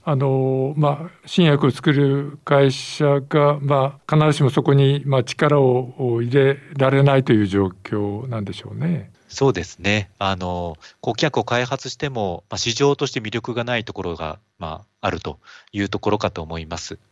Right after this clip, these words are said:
Speaker 1: はい。それから、あの、生活習慣病ですと、まあ、新薬が出て、まあ、あの、いい結果が出ると、まあ、ガイドラインで推奨されて、まあ、どんどん使われていくということになりますけど、抗菌薬の場合は、まあ、いわゆるどんどん使うっていう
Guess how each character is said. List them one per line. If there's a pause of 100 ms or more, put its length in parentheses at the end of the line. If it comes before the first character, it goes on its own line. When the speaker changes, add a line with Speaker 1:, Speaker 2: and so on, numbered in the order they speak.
Speaker 1:
は
い。 (160)
そ
れ
か
ら、
あ
の、 (140)
生
活
習
慣
病
で
す
と、
ま
あ、
新
薬
が
出
て、
ま
あ、
あ
の、 (320)
い
い
結
果
が
出
る (140)
と、
ま
あ、
ガ
イ
ド
ラ
イ
ン
で
推
奨
さ
れ
て、
ま
あ、
ど
ん
ど
ん
使
わ
れ
て
い
く
と
い
う
こ
と
に
な
り
ま
す
け
ど、 (260)
抗
菌
薬
の
場
合
は、 (120)
ま
あ、
い
わ
ゆ
る
ど
ん
ど
ん
使
う
っ
て
い
う